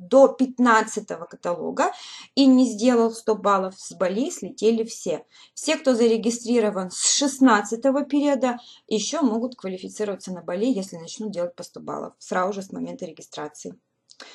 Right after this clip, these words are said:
Сто бонусов по Фаберлик клубу. Молодцы, молодцы. Это сколько подарки по ф-, ф-, по Ф Л клуб? Сколько штук? От скольки, вернее, штук? От скольки? Сто бонусов. От скольки? От двадцати подарков, да?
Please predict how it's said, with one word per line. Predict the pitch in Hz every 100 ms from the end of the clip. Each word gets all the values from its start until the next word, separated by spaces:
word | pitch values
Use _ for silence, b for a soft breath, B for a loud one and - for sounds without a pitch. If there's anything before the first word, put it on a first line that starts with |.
| B B
Сто | - - 262 220
бонусов | 233 226 226 233 -
по | 233
Фаберлик | 233 214 240 202 226 226
клубу. | - 202 185 156 151 175
Молодцы, | 220 220 196 196 - - 160 156 170 220
молодцы. | 220 190 170 160 - - 156 156 202 247 - -
Это | - 233 220
сколько | - - 196 190 233
подарки | 269 262 285 277
по | 269 269
ф-, | -
ф-, | 247 240 262 -
по | 254
Ф | 254
Л | 240 240
клуб? | 240 233 233
Сколько | - 196 175 -
штук? | 226 - 294 - -
От | 262 -
скольки, | - 277 269 -
вернее, | 220 185 175 165 160
штук? | - 160 - -
От | - -
скольки? | - - 156 - - 147 _ b b
Сто | - - 185
бонусов. | - 180 156 147 - - _ _
От | - 190
скольки? | - 196 196
От | 160 -
двадцати | 185 190 - 294
подарков, | 285 240 165 151 - -
да? | - 202